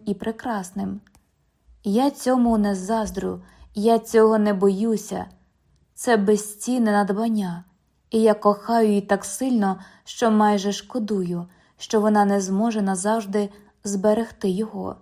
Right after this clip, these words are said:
Я відчуваю, що вона втратить це, коли стане дружиною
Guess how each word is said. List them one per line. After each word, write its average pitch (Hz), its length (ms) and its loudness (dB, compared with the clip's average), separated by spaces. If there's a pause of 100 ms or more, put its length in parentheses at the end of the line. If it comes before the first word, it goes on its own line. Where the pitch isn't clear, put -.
(1200)
Я 226 200 4
відчуваю, 240 580 2
що 240 200 -6
вона 240 260 4
втратить 233 680 2
це, 277 200 -4
коли 208 280 0
стане 208 360 0
дружиною 196 640 -2